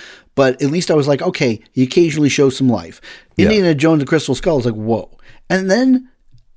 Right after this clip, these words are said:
Speaker 1: then he's two more years before he goes and does another movie, and he kinda has them at the same time come out.
Speaker 2: Yeah.
Speaker 1: Um, and that's, one is the fact that the movie had been in production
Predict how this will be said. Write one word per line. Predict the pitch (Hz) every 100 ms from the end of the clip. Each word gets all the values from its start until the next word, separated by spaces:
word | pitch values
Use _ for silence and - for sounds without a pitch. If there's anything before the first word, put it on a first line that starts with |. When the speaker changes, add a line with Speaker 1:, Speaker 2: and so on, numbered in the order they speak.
| _
Speaker 1:
then | 240 285
he's | 254 175
two | - - 339
more | 311 262
years | 233 285 180 170 180
before | - - 208
he | 185
goes | 180 190 180 170
and | - 156
does | 160 151
another | 214 294
movie, | 175 117 101 131 - - - _ -
and | 175
he | 190
kinda | - 311
has | 233 190 185
them | 175
at | -
the |
same | - 226 156
time | - 107 131 135
come | 113 117
out. | 101
Speaker 2:
Yeah. | 98 80 - - -
Speaker 1:
Um, | 147 143
and | 180 185
that's, | 202 156 117 -
one | 110 151 196
is | 165 127
the | 123
fact | 131 123 -
that | 127 120
the |
movie | 135 139 139
had | 113
been | 117
in | 117
production | 113 107 113 - 123